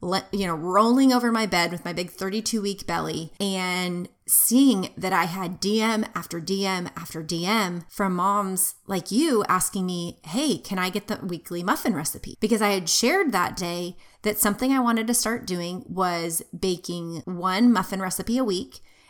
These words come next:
And my plan was that I was gonna bake one that week that the girls and I could enjoy. And then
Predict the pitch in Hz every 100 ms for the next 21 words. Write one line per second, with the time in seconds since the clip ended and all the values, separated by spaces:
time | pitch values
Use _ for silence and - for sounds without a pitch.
0 | - 196 190 190 - 359 330 226 214 190
1 | 185 185 190 180 170 170 - 170 185 233
2 | 240 208 - 170 214 - - 175 190 180
3 | 175 - - 196 175 196 196 196 185 196
4 | 185 180 165 180 170 180 277 - 208 208
5 | 202 190 185 185